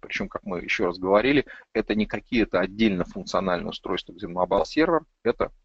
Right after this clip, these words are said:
ровно такое же устройство Xen Mobile, которое просто размещается в виде отказоустойчивого, а, кластера в D M Z, например, зоне. Если нам по требованиям,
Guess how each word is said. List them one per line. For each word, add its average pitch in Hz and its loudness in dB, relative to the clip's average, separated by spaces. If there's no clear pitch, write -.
ровно 101 4
такое 87 -2
же 87 -6
устройство - -10
Xen 90 -10
Mobile, 135 2
которое 107 -2
просто - -4
размещается 92 -2
в 87 -18
виде 90 -8
отказоустойчивого, 90 -6
а, 76 -6
кластера 92 -2
в 82 -6
D 87 -4
M 82 -8
Z, 92 -4
например, 85 -10
зоне. 76 -6
Если 135 0
нам 107 0
по 98 0
требованиям, 90 0